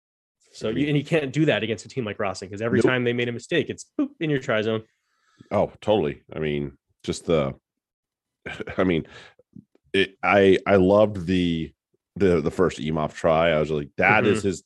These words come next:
Speaker 2: that is his line." He
Speaker 1: Mm-hmm.
Speaker 2: loves that line, and you gotta watch it 'cause it's, 'cause you got a bunch of chunkers that are sitting around the, you know, the forwards are usually the ones sitting around, around the ruck right there. So,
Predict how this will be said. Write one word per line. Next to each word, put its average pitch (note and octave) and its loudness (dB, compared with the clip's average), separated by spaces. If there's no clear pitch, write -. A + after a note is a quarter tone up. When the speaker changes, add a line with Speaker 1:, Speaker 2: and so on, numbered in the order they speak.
Speaker 2:
that G2+ 4
is A2 2
his G#2 -2
line." E2+ -2
He - -2
Speaker 1:
Mm-hmm. F2+ 2
Speaker 2:
loves G2 4
that D#2+ 2
line, C#2+ -4
and C#2+ -8
you E2+ -6
gotta F#2+ 4
watch E2 2
it C#2 -6
'cause C#2+ -4
it's, - -12
'cause B2+ 6
you C#3 2
got - 4
a A3 0
bunch G3+ 4
of - -14
chunkers G#2+ 2
that F#2 6
are F2 4
sitting - -4
around E2+ -2
the, D#2 -4
you G#2+ 0
know, G#2 4
the A#2 0
forwards D#3 2
are F2 0
usually E2 0
the E2 0
ones D#2 -4
sitting - -8
around, E2+ -2
around E2+ 2
the D#2 -2
ruck D#2 0
right D2+ -4
there. D#2 -4
So, F#2 0